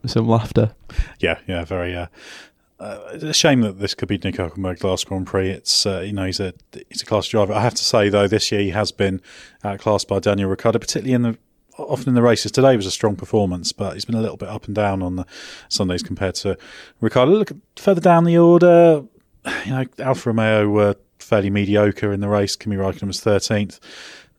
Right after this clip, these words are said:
Speaker 2: Haas, Kevin Magnussen had the car up there for a bit, but as always, it doesn't quite match the pace it's got in qualifying in the race. So Magnussen fourteenth and, and Grosjean fifteenth, Antonio Giovinazzi in sixteenth, and the other Alfa Romeo. He had a bit of a collision with Robert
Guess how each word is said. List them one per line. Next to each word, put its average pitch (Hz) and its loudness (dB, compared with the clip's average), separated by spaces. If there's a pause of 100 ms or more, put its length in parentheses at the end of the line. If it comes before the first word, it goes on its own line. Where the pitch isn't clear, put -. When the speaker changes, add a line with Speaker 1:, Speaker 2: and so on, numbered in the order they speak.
(180)
Speaker 2:
Haas, - -2 (140)
Kevin 120 2
Magnussen 104 -2
had 101 -6
the - -8
car 107 2
up 95 -2
there 101 0
for - -8
a 101 -4
bit, 101 -2
but 95 -10 (200)
as 98 -6
always, 101 -2
it - -16
doesn't 98 -10
quite 101 -8 (220)
match - -10
the - -10
pace - -4 (380)
it's 123 -10
got 92 -8
in 101 -8
qualifying 101 0
in 95 -4
the 95 -4
race. 107 0 (460)
So - -2
Magnussen 92 -8
fourteenth 92 -10
and, 90 -12
and - -16
Grosjean 95 -6 (520)
fifteenth, 117 0
Antonio 107 0
Giovinazzi 107 0
in 107 -4
sixteenth, - -2
and 110 -4
the 113 2
other 113 4
Alfa 113 2
Romeo. 120 4
He - -18
had - 0
a - 4
bit 120 6
of 107 2
a 104 -2
collision 113 0
with 101 -2
Robert 110 0